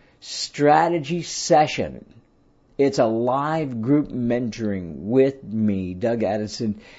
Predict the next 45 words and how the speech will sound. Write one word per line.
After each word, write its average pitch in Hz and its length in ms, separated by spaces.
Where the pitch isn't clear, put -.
and 101 400
we'll 117 140
have 110 220
the 98 100
power 123 400
prayers 139 480
and 110 140
decrees 151 760
that 117 160
you 120 60
can 110 160
pray. 131 420
And 135 120
here's 180 280
the 120 80
fun 151 320
part, - 320
is 143 260
we 180 140
were 175 120
gonna 151 160
do 143 140
this 139 180
previously. 135 760
You 131 100
know, 127 80
we 135 80
were 143 80
gonna 135 140
charge 156 320
for 127 100
it. 113 40
Well, 123 140
this 147 140
time 151 200
we're 139 80
just - 100
gonna 160 100
do 143 120
it - 100
for 143 160
an 135 60
offering. 127 440
So 143 120
you 147 160